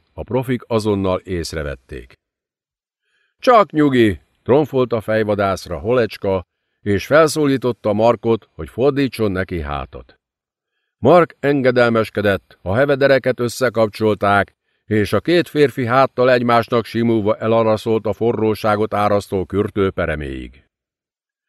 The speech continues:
A hadnagynak esze ágában sem volt arra kérni Markot, hogy ne nézzen le, ezzel éppen az ellenkezőjét érné el, hiszen a férfi egy pillanat alatt pánikba eshet.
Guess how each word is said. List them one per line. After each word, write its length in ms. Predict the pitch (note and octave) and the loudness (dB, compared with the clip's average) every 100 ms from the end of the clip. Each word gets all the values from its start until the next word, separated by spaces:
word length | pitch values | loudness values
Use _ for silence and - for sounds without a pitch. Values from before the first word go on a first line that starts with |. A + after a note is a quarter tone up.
| _ _ _ - | _ _ _ -4
A 60 | A2+ | 2
hadnagynak 540 | E3+ E3 E3 D#3 C#3 | 4 4 4 4 2
esze 260 | C#3+ C3 C3 | 0 0 2
ágában 520 | B2 A#2+ A2+ A2+ A2 | 2 4 2 2 0
sem 280 | - A2 G#2 | -2 -2 0
volt 220 | G#2 G2 | 0 0
arra 300 | A2+ A2+ A2 | 2 2 2
kérni 360 | G#2 G2 F#2+ | 0 -4 -4
Markot, 600 | F#2 G#2+ A2 - G#2 - _ | 0 2 2 2 -2 -2 _
hogy 180 | G2 | -4
ne 140 | G#2+ G#2 | -2 0
nézzen 500 | G2+ F#2+ D#2 F2+ F#2 | 0 -2 -4 -6 -2
le, 300 | G#2 A2 - _ _ _ _ | 0 0 -4 _ _ _ _
ezzel 400 | C3+ E3 D#3+ D3+ | 2 2 4 4
éppen 280 | D3+ D3 C#3+ | 2 2 2
az 160 | A#2+ | 2
ellenkezőjét 920 | C#3 C#3 C3+ B2+ B2 A#2 A#2+ A#2 A2 | 2 2 0 -2 -2 0 2 2 0
érné 500 | A2+ A2+ G#2 G2+ G2+ | -2 -2 0 -2 -4
el, 460 | G#2 G#2+ G#2+ G#2 - _ | -2 0 2 0 -6 _
hiszen 280 | - G#2 A2+ | -8 -4 0
a 100 | A2 | 0
férfi 400 | - G#2+ G2+ G#2 | 0 0 0 -2
egy 140 | G2 F2+ | -2 -2
pillanat 420 | B2+ C3 B2+ - | -2 0 0 0
alatt 260 | A2 A2 | 0 0
pánikba 580 | - G2+ G2 F#2 D#2+ E2+ | 0 -2 0 -2 -4 -6
eshet. 560 | E2 D2+ - C#2 - | -8 -12 -12 -18 -18